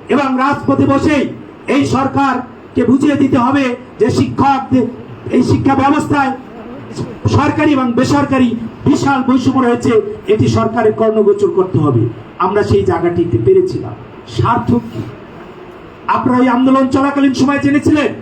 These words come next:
সরকার যে প্রণোদনা দিবে, ফাইভ পার্সেন্ট প্রণোদনা দিয়েছিল না? মাত্র আন্দোলনের ক-, চলাকালীন সময়ও যখন কর্মকর্তাদের প্রশ্ন করা হতো, "বেসরকারি এমপিভুক্ত শিক্ষকরা কি এটা পাবেন?"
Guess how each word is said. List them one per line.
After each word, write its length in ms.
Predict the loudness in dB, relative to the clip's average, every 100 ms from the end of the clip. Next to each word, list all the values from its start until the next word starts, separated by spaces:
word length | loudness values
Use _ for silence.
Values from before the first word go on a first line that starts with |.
| -16 -8
সরকার 440 | -2 0 0 0 0
যে 100 | 0
প্রণোদনা 500 | 2 2 2 0 2
দিবে, 360 | 2 2 -2 -6 -10 -6
ফাইভ 200 | -4 -2
পার্সেন্ট 280 | -2 -2 0
প্রণোদনা 340 | 0 0 2
দিয়েছিল 420 | 2 2 2 2
না? 220 | 2 0 -4 -10 -18 -14 -4
মাত্র 300 | -2 0 0
আন্দোলনের 420 | 2 2 2 0
ক-, 340 | 0 -2 -2 0
চলাকালীন 480 | 0 0 0 0 2
সময়ও 440 | 2 2 0 -2 -8 -10 -4
যখন 300 | 0 0 0
কর্মকর্তাদের 680 | 0 2 2 2 2 2 2
প্রশ্ন 320 | 0 0 -2
করা 180 | 0 0
হতো, 440 | 2 0 -2 -4 -12 -20 -20 -20 -18 -16 0
"বেসরকারি 560 | 0 2 0 0 2 4
এমপিভুক্ত 460 | 4 4 4 2
শিক্ষকরা 540 | 2 0 0 -2 -2 -2
কি 120 | 0
এটা 140 | 0
পাবেন?" 500 | 0 0 0 0 -2